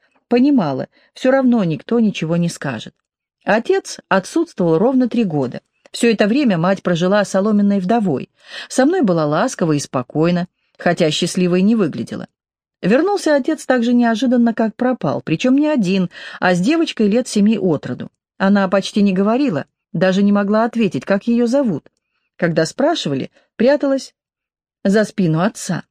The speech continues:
По возрасту и внешне девочка была не его, но отец настаивал, что она должна жить у нас, что мне она будет как бы сестрой. Он не скрыл,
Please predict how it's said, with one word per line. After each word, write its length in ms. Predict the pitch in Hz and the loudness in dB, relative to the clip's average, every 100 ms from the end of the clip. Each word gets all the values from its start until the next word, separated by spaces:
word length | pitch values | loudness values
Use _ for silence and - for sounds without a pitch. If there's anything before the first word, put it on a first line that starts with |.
| _ _ _ _ _ | _ _ _ _ _
По 140 | 185 | 0
возрасту 440 | 277 349 262 - 226 | 2 2 0 0 0
и 60 | |
внешне 400 | 233 294 226 170 | 2 0 0 -2
девочка 380 | 160 196 190 - | 0 0 0 -2
была 300 | 180 190 190 | 0 0 0
не 220 | - 202 | 2 4
его, 340 | 202 214 277 339 | 4 2 0 2
но 120 | 196 | 2
отец 320 | 185 247 233 | 0 -2 -2
настаивал, 680 | 277 302 - 190 165 160 160 - - | -2 -2 0 0 2 0 -2 -6 -20
что 200 | - 208 | -6 0
она 140 | 226 302 | 2 2
должна 360 | 190 170 185 | 2 2 0
жить 280 | 170 196 185 | 2 0 2
у 60 | 247 | 2
нас, 360 | 170 127 - _ _ _ - | 0 -2 -10 _ _ _ -16
что 240 | - 226 | 0 2
мне 240 | 247 330 | 4 2
она 160 | 214 165 | 2 2
будет 320 | 170 214 220 | 0 0 0
как 180 | - 208 | 0 0
бы 120 | 202 | 0
сестрой. 500 | 220 254 - 143 - - _ _ _ _ _ | 0 -2 -4 -6 -6 -12 _ _ _ _ _
Он 220 | 214 262 | 4 4
не 100 | 330 | 4
скрыл, 520 | - - 190 220 156 | 0 -2 2 2 0